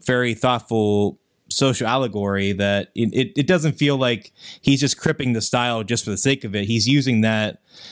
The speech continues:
social allegory in a very patient and thoughtful and funny way. And I think that's where it feels like a proper tribute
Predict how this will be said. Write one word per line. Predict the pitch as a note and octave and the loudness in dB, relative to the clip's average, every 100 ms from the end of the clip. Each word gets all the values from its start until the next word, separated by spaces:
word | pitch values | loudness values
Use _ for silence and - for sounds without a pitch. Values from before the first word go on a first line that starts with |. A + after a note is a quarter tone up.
| - _ - | -20 _ -6
social | - C#3+ C3+ C#3 | 0 2 2 2
allegory | B2 C3+ A2 A2+ A2+ G#2+ G#2+ | 0 0 0 0 2 2 2
in | G#2+ | 2
a | |
very | A2 A2 G#2+ G#2 G2+ - _ - | 2 0 0 0 -2 -4 _ -2
patient | C#3 B2+ - A#2+ G#2 G2+ - | 0 0 0 0 0 -4 -2
and | G#2 G#2 G2 F#2+ | 0 0 0 -2
thoughtful | A#2+ A#2 - G#2+ G2+ | 0 -2 -2 -2 -2
and | F#2+ | 0
funny | A#2+ G#2 | 0 0
way. | F#2+ B2 B2+ F#2 F2+ | 0 0 0 -2 -4
And | G2 | -2
I | G#2 | -2
think | B2 A#2 | -2 0
that's | A#2 A2+ - - - - - _ _ - | -2 0 -6 -6 -20 -20 -20 _ _ -2
where | C3+ C3+ C#3 | 2 4 4
it | B2 | 2
feels | C#3 B2 | 0 0
like | A#2+ | 0
a | G#2 | -2
proper | C3+ B2+ A2+ | -2 -2 -4
tribute | G2+ - G#2 G2+ G2+ G2 | -4 0 0 0 0 -2